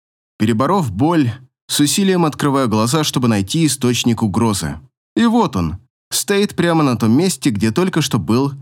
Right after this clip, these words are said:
я. Огромный здоровенный старик с седыми волосами сейчас смотрел на меня со злостью в глазах. Вылетевшие из-за деревьев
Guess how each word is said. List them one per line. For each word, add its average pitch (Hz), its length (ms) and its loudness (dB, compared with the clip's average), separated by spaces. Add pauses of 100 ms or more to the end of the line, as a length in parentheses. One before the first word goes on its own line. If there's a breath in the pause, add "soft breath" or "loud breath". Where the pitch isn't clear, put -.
я. 92 480 -2 (680)
Огромный 175 640 2
здоровенный 147 600 2
старик 131 460 -2
с - 80 -4
седыми 156 440 2
волосами 117 800 0 (360)
сейчас 156 400 0
смотрел 156 400 0
на 170 80 2
меня 156 260 4
со 135 200 0
злостью 151 500 0
в 90 40 -4
глазах. 113 580 -2 (800)
Вылетевшие 143 680 2
из-за 120 160 2
деревьев 127 600 2